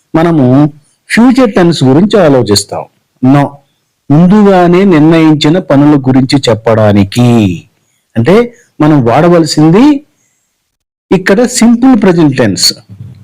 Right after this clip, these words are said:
ఉదాహరణ చెప్తే మీకు బాగా అర్థమవుతుంది. The train leaves at ten P M.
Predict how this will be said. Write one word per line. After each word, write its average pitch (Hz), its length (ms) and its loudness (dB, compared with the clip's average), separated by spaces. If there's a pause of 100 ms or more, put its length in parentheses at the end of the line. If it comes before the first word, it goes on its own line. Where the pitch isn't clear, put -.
(540)
ఉదాహరణ 190 400 0
చెప్తే 180 280 -2
మీకు 185 160 2
బాగా 160 400 2
అర్థమవుతుంది. 113 680 -2 (500)
The 131 80 -2 (100)
train 208 340 0 (180)
leaves 208 280 0 (120)
at 151 80 -4 (200)
ten 190 260 2
P 127 300 2
M. 104 340 0